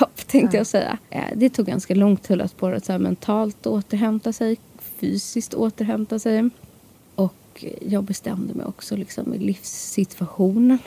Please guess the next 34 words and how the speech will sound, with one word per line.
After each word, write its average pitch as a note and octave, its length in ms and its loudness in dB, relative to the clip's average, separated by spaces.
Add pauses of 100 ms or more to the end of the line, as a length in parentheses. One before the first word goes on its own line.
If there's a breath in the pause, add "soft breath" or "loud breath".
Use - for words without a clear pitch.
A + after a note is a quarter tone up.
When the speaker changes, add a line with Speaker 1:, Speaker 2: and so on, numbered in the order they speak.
Speaker 1:
och G#3 100 -2
jag G3+ 120 2
och - 60 -4
Hampus F3 400 -4
tillsammans, - 640 -2 (640 loud breath)
att G#3 240 -6
vi G#3+ 80 4
måste G#3 320 0
så - 100 -6
här B2+ 80 -2
göra F3+ 300 0
om F#3 300 0
och G3 80 0
göra F#3+ 220 -2
rätt. - 520 -6 (360)
Jag A3+ 180 -2
gick, G#3 120 -4 (140)
sa - 200 -2
upp - 200 -2
mig G3 100 -4
på F#3+ 120 -2
jobbet - 560 -6 (640 loud breath)
och G#3+ 140 0
började F3+ 380 0
nytt - 320 -4
jobb B3+ 300 0 (100)
för G#3 80 2
att F#3+ 140 0
liksom - 420 -4
förändra G3 500 0
och F#3+ 80 4
göra F#3+ 240 2
om. G3 340 2
Och G3 160 2